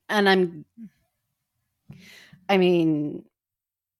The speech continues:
I don't wanna go into certain aspects of their potential anatomy, but I'm, <laughs> I'm guessing that we're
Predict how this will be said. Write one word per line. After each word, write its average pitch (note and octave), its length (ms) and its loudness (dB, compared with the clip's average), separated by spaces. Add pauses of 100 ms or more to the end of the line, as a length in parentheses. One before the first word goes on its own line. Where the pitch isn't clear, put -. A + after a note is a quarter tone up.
(460)
I G3 120 2
don't F#3 140 2
wanna F#3 220 2
go F3 300 0
into E3+ 480 -2
certain E3 480 -6
aspects G#3 600 -6
of A#3+ 220 -4 (280)
their B3+ 160 0
potential C4+ 520 -4
anatomy, C4+ 560 -2 (1200)
but G#3 760 -2 (160)
I'm, A#3 220 -6 (800)
<laughs> - 680 -20
I'm A#3+ 680 -2
guessing A#3 1160 -4
that F3+ 380 -2 (680)
we're F#3 680 0